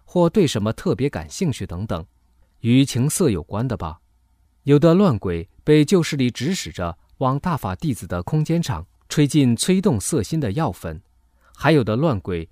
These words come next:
从另外空间刺激大法弟子的敏感部位，好让他不自觉地产生冲动感等等。认不清这些旧势力的邪恶安排，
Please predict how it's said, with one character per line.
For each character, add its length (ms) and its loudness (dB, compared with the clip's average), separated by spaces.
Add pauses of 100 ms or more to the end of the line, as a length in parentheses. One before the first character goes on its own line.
从 260 -4
另 160 0
外 160 -2
空 220 -4
间 260 0 (300)
刺 220 -2
激 180 0
大 180 -2
法 200 -8
弟 160 -4
子 120 -12
的 160 -6
敏 220 -4
感 180 -6
部 220 -6
位， 220 -6 (480)
好 160 2
让 180 2
他 200 -2
不 200 -6
自 160 -4
觉 260 -10
地 220 -6 (140)
产 200 -12
生 220 -8
冲 240 -4
动 160 -2
感 220 -12
等 180 -10
等。 180 -8 (720)
认 160 6
不 80 4
清 280 4
这 120 2
些 240 4
旧 220 0
势 140 -6
力 100 -2
的 220 -2
邪 220 -4
恶 180 -2
安 200 -4
排， 340 -8